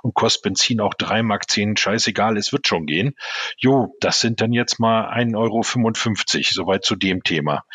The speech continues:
Ich glaub, die Tankstelle, die den Preis aufruft für Benzin, die würde man daran merken, dass ein gigantischer Stau vor den Zapfsäulen ist. Also insofern, es entwickelt sich alles weiter, ja,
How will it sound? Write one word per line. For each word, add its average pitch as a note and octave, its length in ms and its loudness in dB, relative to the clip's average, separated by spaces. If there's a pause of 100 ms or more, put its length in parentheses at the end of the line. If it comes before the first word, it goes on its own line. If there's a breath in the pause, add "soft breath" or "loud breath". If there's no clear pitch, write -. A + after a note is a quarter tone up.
(380 loud breath)
Ich - 140 -2
glaub, G#3 300 2 (100)
die B2 300 -4
Tankstelle, A#2+ 560 0
die G#2 180 -6
den A#2+ 260 0
Preis A2 360 0
aufruft G#2+ 480 -4
für G2+ 180 0
Benzin, G#2+ 640 0
die G2+ 160 -2
würde G#2+ 160 0
man G2+ 160 -2
daran G#2+ 320 0
merken, G2+ 320 -2
dass F2+ 120 -2
ein A2+ 160 -4
gigantischer G#2 540 0
Stau G#2 260 0
vor G2 140 -6
den F#2 140 -6
Zapfsäulen C#2+ 560 -4
ist. - 240 -4 (680 loud breath)
Also G#2+ 220 2
insofern, A2+ 540 0
es - 180 -2
entwickelt A#2 400 -2
sich - 180 -2
alles G2 300 0
weiter, G#2+ 300 0
ja, F#2+ 340 -2